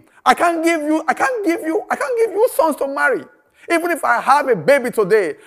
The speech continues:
are you gonna wait around for this child to grow because you wanna, you still want me to maintain this relationship with you as my, as, as my, as your mother-in-law? This won't happen."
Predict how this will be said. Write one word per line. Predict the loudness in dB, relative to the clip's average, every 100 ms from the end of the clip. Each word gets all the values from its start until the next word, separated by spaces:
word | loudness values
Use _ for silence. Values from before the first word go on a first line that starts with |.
| 2
are | 2
you | 4
gonna | 2 2
wait | 4 2 4
around | 2 2 0 0
for | -2
this | -2 -4
child | -2 0 2
to | 0
grow | 0 6 6
because | 6 2 0 0
you | 0
wanna, | 0 -2 -6
you | -4 -4
still | -2 -4
want | -4
me | -4
to | -2
maintain | -2 -4 -4 -4 -4 -4
this | -6 -6 _ -2
relationship | 0 2 0
with | -2 -2
you | 0 0
as | -2
my, | -4 -6 -4
as, | -4 -4 -6
as | -6 -4
my, | -6
as | -2
your | -2
mother-in-law? | 0 0 -2 -2 -4 -4 -18 _
This | 0 2
won't | 4 2 2
happen." | 2 2 2 -2